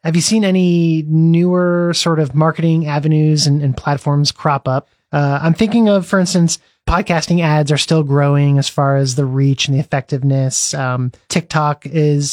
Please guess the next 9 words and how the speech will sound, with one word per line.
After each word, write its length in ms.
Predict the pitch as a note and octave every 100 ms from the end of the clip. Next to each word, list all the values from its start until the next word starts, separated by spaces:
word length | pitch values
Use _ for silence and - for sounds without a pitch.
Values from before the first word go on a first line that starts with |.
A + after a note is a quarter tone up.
| -
seemingly 480 | - F#3 G#3+ E3 C#3
a 60 |
place 340 | C3 C#3 D3+ -
where 100 | C#3
one 280 | B2+ C3+ C3+
could 340 | C#3 C3+ C3
market 340 | C#3 C3 C#3
and, 220 | C3 C3+ C#3
and 360 | C3 B2+ B2